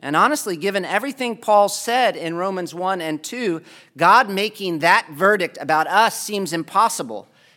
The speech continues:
Condemnation seems like it's our only option, and it's that impossible problem, Paul tells us in Romans chapter three, verse twenty-one and following,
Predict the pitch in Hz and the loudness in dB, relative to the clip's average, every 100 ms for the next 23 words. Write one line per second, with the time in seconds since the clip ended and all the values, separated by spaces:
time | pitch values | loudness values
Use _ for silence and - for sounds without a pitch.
0 | _ - 208 247 226 196 208 208 208 190 | _ -2 0 0 -2 -2 -2 -4 -6 -8
1 | - 196 202 202 160 180 175 180 - 170 | -8 -8 -6 -6 -2 -2 -2 -4 -2 0
2 | 165 170 214 214 190 151 180 196 - 120 | 0 0 -2 -2 0 4 4 4 -4 -8
3 | 120 - - - _ 160 175 180 151 185 | -10 -16 -20 -20 _ -4 -4 -4 0 2
4 | 226 247 190 170 220 240 240 220 208 202 | 2 0 -8 -4 0 0 0 -2 -2 -2
5 | - 226 285 185 127 131 196 _ _ _ | 2 4 2 0 -6 -6 -10 _ _ _
6 | - 175 175 185 175 143 170 165 180 170 | 0 0 2 2 0 2 0 0 -4 -2
7 | 170 180 170 - 180 175 165 - 185 165 | 0 0 -2 0 0 0 -4 -8 -6 -2
8 | 165 147 185 175 165 170 160 156 170 165 | -2 -2 -2 -2 2 2 0 -2 0 0
9 | 202 170 127 139 | 0 -2 -4 -10